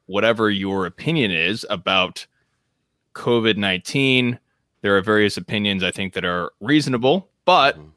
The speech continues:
Speaker 1: we, we are quite certain, whatever we're disputing about, we're quite certain that the Marxists are trying to take over. So let's get real about that. Let's work together. We are the body of Christ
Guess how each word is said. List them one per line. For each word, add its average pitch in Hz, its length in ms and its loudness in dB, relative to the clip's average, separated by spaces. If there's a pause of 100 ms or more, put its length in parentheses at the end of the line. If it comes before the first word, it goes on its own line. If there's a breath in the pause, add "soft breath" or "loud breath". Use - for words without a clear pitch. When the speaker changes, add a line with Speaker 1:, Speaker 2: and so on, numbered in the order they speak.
(260)
Speaker 1:
we, 113 340 -4
we 113 320 -2
are 127 320 6
quite 151 460 0
certain, 120 580 0 (680)
whatever 151 340 2
we're 131 420 -2
disputing 135 380 -6
about, 139 260 2
we're 110 120 -6
quite 175 300 0
certain 151 260 2
that 117 120 -2
the 113 60 -2
Marxists 113 420 0
are 101 60 -4
trying 95 200 -6
to 90 60 -6
take - 240 -8
over. 73 200 -14 (540)
So 98 320 -4 (540 loud breath)
let's 127 240 -2
get 123 160 0
real 131 240 2
about 131 240 2
that. 107 300 2 (100)
Let's 107 300 -2
work 110 220 -4
together. 101 540 -2
We 98 200 -6
are 101 120 0
the 92 80 -6
body 101 320 0
of 92 120 -6
Christ - 520 -4